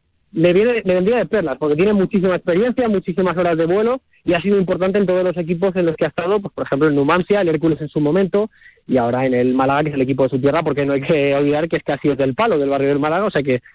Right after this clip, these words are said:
un tío que además está jugando con el esqui-, el, con el equipo, con el escudo que siente, o sea que es un pedazo de,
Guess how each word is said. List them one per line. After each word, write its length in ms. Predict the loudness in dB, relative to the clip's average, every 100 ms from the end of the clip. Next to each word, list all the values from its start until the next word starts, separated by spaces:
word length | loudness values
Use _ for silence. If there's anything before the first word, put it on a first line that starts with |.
| _ -2 2
un 40 |
tío 100 | 2
que 40 | 2
además 260 | 0 -2 -2
está 180 | -4
jugando 380 | 0 2 2 0
con 120 | 0
el 80 | 0
esqui-, 320 | -2 -2 -2
el, 320 | 0 0 -2 -4
con 180 | -2
el 80 | 0
equipo, 260 | 2 2 2
con 120 | 0
el 60 | 0
escudo 280 | -2 -2 -2
que 120 | -2
siente, 300 | 0 0 -2
o 40 |
sea 100 | -8
que 80 | -6
es 80 | -2
un 100 | 0
pedazo 320 | 0 2 2
de, 280 | 2 2